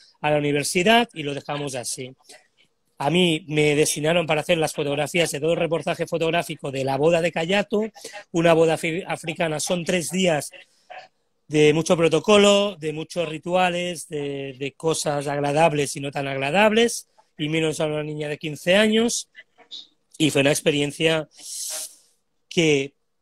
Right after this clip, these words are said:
en aquel entonces, como era más joven fotográficamente y me apasionaba todo, a veces pienso, pienso que quizás actualmente no lo, no lo hubiera hecho, ¿no? Ya por ética, por una serie de valores que vas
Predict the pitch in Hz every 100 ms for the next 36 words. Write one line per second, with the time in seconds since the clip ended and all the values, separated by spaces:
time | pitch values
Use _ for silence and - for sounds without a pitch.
0 | _ 156 143 139 175 196 185 214 180 160
1 | - 156 147 147 151 160 180 190 185 -
2 | 208 165 170 147 151 170 190 190 190 208
3 | 156 151 135 143 139 156 - 151 165 180
4 | 170 208 202 214 - - - _ _ -
5 | _ _ - 151 156 180 - 180 180 220
6 | 180 170 170 156 180 147 147 139 160 160
7 | 160 - 160 156 160 175 165 156 156 151
8 | 151 143 143 135 131 127 - 135 160 233
9 | 226 - 147 143 147 151 160 170 - 180
10 | - 156 135 139 - - - 160 160 -
11 | 160 151 147 147 151 160 165 - 156 139
12 | 147 -